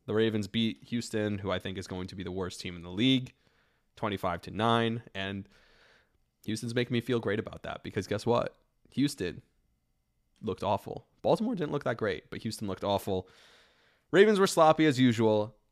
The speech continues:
The one thing I loved about the Ravens early on in this game was J K Dobbins. J K Dobbins finally looked like himself. I talked about how he couldn't finish runs at the end of the year last year, or even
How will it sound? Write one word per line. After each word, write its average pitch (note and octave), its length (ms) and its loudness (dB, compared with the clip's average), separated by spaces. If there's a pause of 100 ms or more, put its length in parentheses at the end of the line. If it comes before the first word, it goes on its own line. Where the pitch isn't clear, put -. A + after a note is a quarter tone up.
(120)
The C3 140 2
one D#3+ 240 4
thing F3+ 180 2
I D#3 80 8
loved C3+ 220 4
about C3 160 4
the A#2+ 80 2
Ravens A#2+ 320 0
early A#2+ 160 2
on A#2 120 0
in A#2 40 0
this A2+ 120 -4
game A2+ 220 -2
was A#2 140 -2
J A2+ 140 -2
K B2 100 -2
Dobbins. A#2 440 -2
J A2 140 -6
K B2 100 -2
Dobbins A2+ 300 -2
finally A2 460 -4
looked G#2 220 -2
like G2 120 -4
himself. F#2+ 380 -6
I F#2+ 60 -8
talked D3 260 -2
about C3 220 0
how A2 140 2
he A2 80 -4
couldn't B2+ 300 -2
finish A#2 340 -4
runs G2+ 280 -2
at F2+ 60 -6
the G#2+ 100 -10
end G2 100 -4
of F#2+ 40 -6
the G2 60 -4
year G2 200 -2
last F#2 320 -8
year, F#2 100 -6
or F#2+ 160 -4
even G#2+ 300 -4